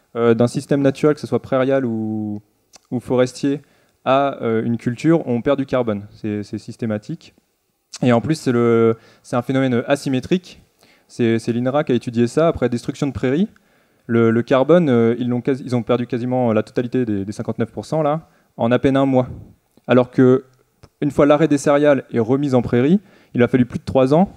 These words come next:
pour commencer à atteindre des seuils de carbone à nouveau, euh, égal à celui initial dans les prairies.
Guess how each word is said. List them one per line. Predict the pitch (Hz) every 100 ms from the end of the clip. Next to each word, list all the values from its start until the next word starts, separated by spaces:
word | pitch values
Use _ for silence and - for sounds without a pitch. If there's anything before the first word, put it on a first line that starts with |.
| _ -
pour | 123
commencer | 160 160 156 185 165
à |
atteindre | 135 165 170
des | 127
seuils | 156
de | 131
carbone | 123 123 139 135
à |
nouveau, | 123 120 135 143
euh, | 120 107 104 - _ _ _ _ - -
égal | 123 143 160 117 _ _
à | - 117
celui | 110 123 135
initial | 123 117 143
dans | 127
les | 120
prairies. | - 123 110